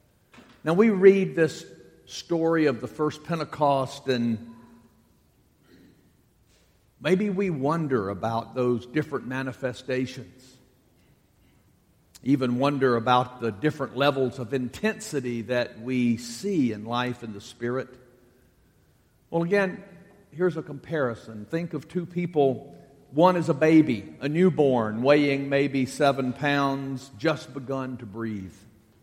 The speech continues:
And then here's a full-grown man, maybe six feet tall, a hundred and ninety pounds. The baby and the man are both healthy.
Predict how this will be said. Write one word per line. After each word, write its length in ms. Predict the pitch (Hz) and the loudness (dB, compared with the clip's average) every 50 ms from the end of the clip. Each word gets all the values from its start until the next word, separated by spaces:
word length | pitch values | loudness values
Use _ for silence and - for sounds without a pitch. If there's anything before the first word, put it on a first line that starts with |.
| _ _ _ _ _ _ _ _ _ _ _ _ _ _ _ _ - _ _ _ _ - | _ _ _ _ _ _ _ _ _ _ _ _ _ _ _ _ -20 _ _ _ _ -10
And 140 | 151 170 180 | -4 2 2
then 240 | 185 180 170 175 - - - - - - - _ - - | 2 2 2 -2 -10 -16 -20 -20 -20 -20 -20 _ -8 0
here's 200 | 208 214 180 185 | 0 2 2 2
a 60 | 180 | 0
full-grown 720 | - - 240 220 208 180 160 185 190 185 180 170 170 165 | 2 6 6 6 6 6 4 0 0 2 0 -2 -2 0
man, 520 | 175 170 160 147 131 117 110 101 98 95 95 - - - - - - - - - _ _ - | 0 2 2 2 2 0 -2 -6 -8 -10 -14 -18 -20 -20 -20 -20 -20 -20 -20 -20 _ _ -10
maybe 220 | - 131 135 143 | -8 -6 -6 -6
six 320 | - - 156 156 - - | -8 -8 -10 -10 -10 -12
feet 340 | - - 160 151 143 151 - | -10 -4 -2 -2 -2 -4 -8
tall, 460 | - 151 151 147 151 156 151 151 147 | 0 0 2 4 4 4 4 2 2
a 20 | 120 | -2
hundred 400 | 104 147 147 143 139 139 120 123 | -4 -6 -10 -8 -8 -10 -10 -8
and 80 | 135 | -8
ninety 320 | 135 139 143 143 139 139 127 | -4 -4 -2 -2 -2 -2 -4
pounds. 800 | - - 143 139 139 139 139 143 139 135 135 135 131 - - - - _ _ _ _ _ _ _ _ | -4 -4 -4 -4 -2 -2 -4 -4 -6 -6 -8 -8 -10 -10 -14 -20 -20 _ _ _ _ _ _ _ _
The 80 | - 127 | -8 0
baby 440 | 127 156 175 175 175 165 185 175 170 | 4 8 8 8 10 8 8 4 4
and 120 | 156 147 | 4 2
the 60 | 139 | -2
man 420 | 147 147 151 160 160 156 156 160 156 | -2 -2 0 0 0 0 0 0 0
are 100 | 143 135 | -2 -2
both 340 | 123 147 147 147 143 - - | 2 2 2 2 2 0 0
healthy. 680 | - 160 160 135 131 - - 160 160 156 156 156 - | 2 2 2 2 0 -6 0 2 4 4 4 2 -2